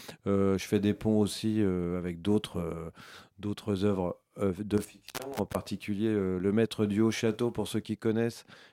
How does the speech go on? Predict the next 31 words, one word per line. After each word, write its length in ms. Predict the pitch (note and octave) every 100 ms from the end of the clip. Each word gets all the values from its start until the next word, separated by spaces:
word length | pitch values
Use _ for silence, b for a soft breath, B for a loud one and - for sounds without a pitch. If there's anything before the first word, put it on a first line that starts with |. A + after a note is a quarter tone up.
| B -
qui 160 | A2+ A2
est, 100 | G#2+
qui 80 | A2+
est 60 |
une 80 | A2
série 400 | - A#2 A2+ C3
qui 140 | B2+ A#2
est 40 |
adaptée 420 | G#2 G#2+ G#2+ B2
d'un 400 | G#2+ G#2 G2+ G2+ - b
roman 320 | - G2+ A#2 A#2+
de 60 |
Philippe 260 | - A2+ G#2
Cadic 340 | - A2 A#2+ - -
ou, 60 | -
ou 220 | G#2 A2+
d'une 180 | G2 G#2
nouvelle, 380 | G#2+ G#2 A2+ B2
où 240 | G2+ F#2 F2 b b b
c'est 260 | - G2
une 360 | G#2 G2 F#2+ F#2 -
uchronie 640 | E3+ - C3+ B2+ C#3 C3+
où 580 | A2+ G2+ F#2+ F#2+ F#2 F#2 _ _ -
les 320 | F#2+ F#2+ G2
nazis 400 | G2+ G#2+ G#2 A#2+
auraient 180 | G2+ G2+
gagné 300 | G2 G2 G2+
la 80 | F#2+
Deuxième 320 | G2 F#2 F#2+
Guerre 160 | F#2+
mondiale. 400 | F#2+ G2 G#2+ A#2+